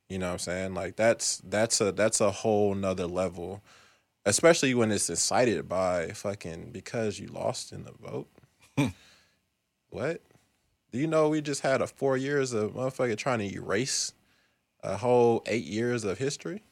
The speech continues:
Speaker 2: Yeah.
Speaker 1: You know, like, that shit, that shit, whatever. But yeah, we done with that one.
Speaker 2: What, uh, and so our new, our new, uh, fearless leader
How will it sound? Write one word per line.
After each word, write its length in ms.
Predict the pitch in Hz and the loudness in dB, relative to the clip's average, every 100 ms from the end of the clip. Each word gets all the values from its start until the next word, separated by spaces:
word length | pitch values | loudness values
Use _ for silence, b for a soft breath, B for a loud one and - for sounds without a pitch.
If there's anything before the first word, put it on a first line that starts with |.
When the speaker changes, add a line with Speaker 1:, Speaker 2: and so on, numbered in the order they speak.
| - | -12
Speaker 2:
Yeah. 200 | 95 76 76 _ _ _ _ | -8 -8 -10 _ _ _ _
Speaker 1:
You 100 | - | -12
know, 180 | 73 85 | -8 -6
like, 240 | - - | -6 -8
that 160 | - 202 | -8 -10
shit, 320 | - - - | -8 -10 -10
that 160 | - - | -12 -10
shit, 260 | - - - - _ _ _ _ _ _ _ _ _ _ _ _ _ _ | -10 -12 -16 -20 _ _ _ _ _ _ _ _ _ _ _ _ _ _
whatever. 260 | - - 107 _ _ _ _ _ _ _ _ _ _ _ - - | -20 -18 -20 _ _ _ _ _ _ _ _ _ _ _ -16 -14
But 120 | 98 | -4
yeah, 120 | 92 87 | -2 -2
we 100 | 92 | -4
done 160 | - | -10
with 80 | - | -16
that 100 | - - _ | -20 -20 _
one. 100 | - | 6
Speaker 2:
What, 220 | 147 151 143 | 8 8 10
uh, 300 | 135 127 113 113 b b b b _ _ _ _ _ _ _ _ _ - | 10 8 4 -6 b b b b _ _ _ _ _ _ _ _ _ -6
and 140 | 117 110 | 0 4
so 360 | 123 117 110 110 _ _ _ _ _ _ _ _ _ _ _ _ _ _ - | 8 8 6 2 _ _ _ _ _ _ _ _ _ _ _ _ _ _ 4
our 100 | 113 | 8
new, 320 | 131 131 123 | 10 10 8
our 140 | 107 | 6
new, 280 | 117 123 120 | 8 8 6
uh, 220 | 98 104 | 6 4
fearless 560 | 95 - 113 107 95 - | 2 2 2 4 2 2
leader 380 | 95 101 107 | 0 0 -2